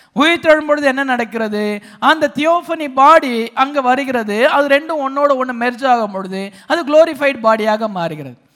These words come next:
Positive and negative வந்து அது ஒன்று சேர வேண்டும். இந்த body நெகட்டிவா இருக்கிறது, அங்க theophany body வந்து அது தி-, அந்த ஆவிக்குரிய சரீரம் வந்து அது பாசிட்டிவா இருக்கிறது. ரெண்டும் ஒன்றோடு ஒன்று அது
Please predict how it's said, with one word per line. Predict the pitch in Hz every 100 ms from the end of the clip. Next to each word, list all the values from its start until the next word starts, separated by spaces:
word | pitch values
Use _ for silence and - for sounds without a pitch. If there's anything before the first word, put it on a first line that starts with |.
| _ _ _
Positive | 247 285 330 320 320 311
and | 269 247
negative | 254 294 294 277 226
வந்து | 214 196 202
அது | 254 285
ஒன்று | 311 320 -
சேர | 254 233 202
வேண்டும். | 160 143 120 _ _ _ _ _
இந்த | 254 311
body | 294 294 330 330 285
நெகட்டிவா | 269 294 302 277 269 240
இருக்கிறது, | 220 214 202 180 180 226 311 - - _
அங்க | 294 302 285
theophany | 294 330 339 302 294 247
body | 247 247 233
வந்து | 214 202 196 196
அது | 262 285
தி-, | 277 262
அந்த | 277 262 269
ஆவிக்குரிய | 302 - 294 277
சரீரம் | 262 254 262 240
வந்து | 214 208
அது | 240 254
பாசிட்டிவா | 262 302 311 277 269 262 208
இருக்கிறது. | 185 170 151 139 _ _ - 190
ரெண்டும் | 269 320 349 320
ஒன்றோடு | 311 311 311 311
ஒன்று | 285 277
அது | 262